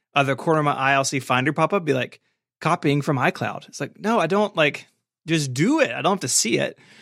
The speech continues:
It's fine. It's, it is helpful in the situations where you just need to quickly get something from one place to another.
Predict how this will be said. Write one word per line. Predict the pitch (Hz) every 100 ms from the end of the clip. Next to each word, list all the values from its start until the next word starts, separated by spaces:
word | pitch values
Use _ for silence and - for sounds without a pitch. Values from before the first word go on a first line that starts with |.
| - _
It's | 214 214
fine. | - 151 160 175
It's, | 147
it | - 151
is | 151 143
helpful | 160 156 151
in | 147
the |
situations | 139 139 135 123 123 135
where | 127
you | 127
just | 127
need | 123
to | 117 -
quickly | 139 123 135
get | 131 127
something | 123 120 131
from | 123 117
one | 117 120
place | 127 120 -
to | 127
another. | 110 107 104 143 202